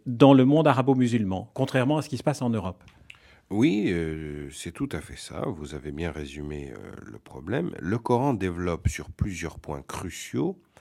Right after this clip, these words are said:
Speaker 2: par exemple par rapport aux autres religions, le statut des chrétiens et des musulmans dans l'islam, les fameux dhimmis, n'est-ce pas ? Le, le Coran développe, euh, deux discours. Un discours de vraie tolérance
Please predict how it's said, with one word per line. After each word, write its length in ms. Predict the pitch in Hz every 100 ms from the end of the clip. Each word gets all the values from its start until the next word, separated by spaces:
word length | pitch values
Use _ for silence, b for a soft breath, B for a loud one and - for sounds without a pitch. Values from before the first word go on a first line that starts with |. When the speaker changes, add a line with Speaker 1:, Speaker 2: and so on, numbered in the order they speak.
| b b b _
Speaker 2:
par 220 | 117 85
exemple 480 | 82 78 82 73 -
par 180 | - 73
rapport 540 | 80 - 85 76 - b b b b -
aux 260 | - 90
autres 260 | 95 - 80
religions, 600 | 71 76 82 107 139 -
le 140 | 78 76
statut 420 | - 78 - 73
des 160 | 71 -
chrétiens 400 | 80 76 76 73
et 100 | -
des 140 | 76 76
musulmans 460 | 71 73 73 71 69
dans 140 | 78 76
l'islam, 400 | 78 - 143 175 b b -
les 60 |
fameux 300 | 76 82 78
dhimmis, 460 | 73 78 98 117 160
n'est-ce 200 | 95 -
pas ? 140 | - B B B B B B -
Le, 340 | 98 107 104
le 140 | 90 95
Coran 320 | 107 135 151
développe, 400 | 98 131 143 - - _ _ 55
euh, 120 | 50 -
deux 460 | 76 78 82 120
discours. 480 | 73 - - - - -
Un 80 | 87
discours 460 | 85 - - 73
de 140 | 73 73
vraie 520 | - - 104 139 - _ _ _
tolérance 840 | 92 80 73 78 127 175 - -